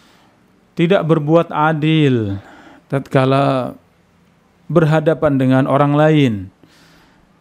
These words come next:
Maka beliau mengingatkan kepada kaumnya, "Wala tabkhasun nasa asya'ahum."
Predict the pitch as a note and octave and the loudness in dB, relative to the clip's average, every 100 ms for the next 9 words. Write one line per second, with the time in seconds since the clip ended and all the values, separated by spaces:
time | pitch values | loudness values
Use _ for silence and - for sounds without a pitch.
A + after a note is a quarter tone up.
0 | _ _ _ - A#2 A2+ A#2+ A2+ A2+ A#2 | _ _ _ -8 -6 -2 -2 -2 -2 0
1 | C3+ C#3 C3 B2 B2+ C#3+ - B2+ A#2+ A2+ | 2 2 0 0 0 -2 -2 -2 -2 -4
2 | B2 A#2 A#2+ A#2+ C3+ D3+ D#3 F3 E3+ C3 | -4 -4 -2 0 0 2 2 0 -4 -2
3 | C3+ E3 D#3+ A#2+ A2+ D3+ C#3+ C3 - D#3+ | 0 2 0 -2 -2 -2 0 -2 0 0
4 | - C3+ B2+ A#2 C#3+ D3+ C#3 - F3 F#3 | 0 -4 -2 2 2 2 0 0 0 -2
5 | F#3 D#3 - - C#3 - B2 G#2 A#2 A#2 | -2 -4 -2 -2 -2 0 -4 -2 -2 -2
6 | G#2 G2+ | -2 -6